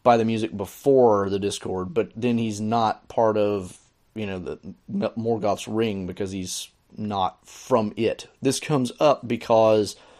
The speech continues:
in the Histories of Middle-earth and in some of the other stuff, we get writings that talk about how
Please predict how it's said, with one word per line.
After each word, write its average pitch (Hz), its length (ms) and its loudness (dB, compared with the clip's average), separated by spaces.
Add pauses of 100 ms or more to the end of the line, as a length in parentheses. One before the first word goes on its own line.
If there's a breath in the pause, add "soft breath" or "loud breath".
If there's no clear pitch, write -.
(600 soft breath)
in 147 260 -2
the 135 80 2
Histories 123 400 -2
of 113 60 -2
Middle-earth 107 720 0
and 104 140 -8
in 101 180 -8
some 113 220 -2
of 104 60 -4
the 104 120 0
other 107 160 0
stuff, 101 380 -2 (180)
we 113 160 -4
get 113 280 2
writings 110 520 2
that 107 140 -8
talk 123 240 4
about 104 320 0
how 104 480 -2